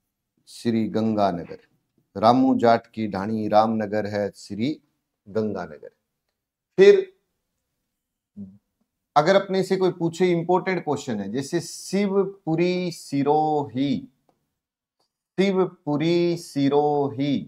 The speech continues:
शिवपुरी सिरोही को बोलते हैं, सिरोही शिवपुरी है। गिरवा तो उदयपुर है,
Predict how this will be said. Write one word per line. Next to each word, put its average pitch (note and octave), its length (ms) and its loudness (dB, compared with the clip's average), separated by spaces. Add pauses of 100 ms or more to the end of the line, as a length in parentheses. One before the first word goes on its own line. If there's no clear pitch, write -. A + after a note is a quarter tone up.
(720)
शिवपुरी D#3+ 960 -2
सिरोही C#3 1000 -2
को A#2 200 -8
बोलते F#2 460 -10
हैं, F2 240 -16 (600)
सिरोही C#3 1040 0
शिवपुरी A#2+ 800 -8
है। F2 200 -14 (720)
गिरवा G3 560 6
तो G3 200 0
उदयपुर D3 720 0
है, F#2 240 -18